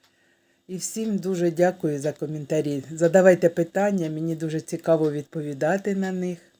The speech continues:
Я буду вам розказувати. <laughs>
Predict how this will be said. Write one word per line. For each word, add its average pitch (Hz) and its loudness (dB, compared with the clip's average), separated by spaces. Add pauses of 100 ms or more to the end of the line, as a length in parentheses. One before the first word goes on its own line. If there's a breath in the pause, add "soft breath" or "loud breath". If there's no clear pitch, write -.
(320)
Я 170 -8
буду 160 -6
вам 147 -2
розказувати. 151 -8 (260)
<laughs> 202 -12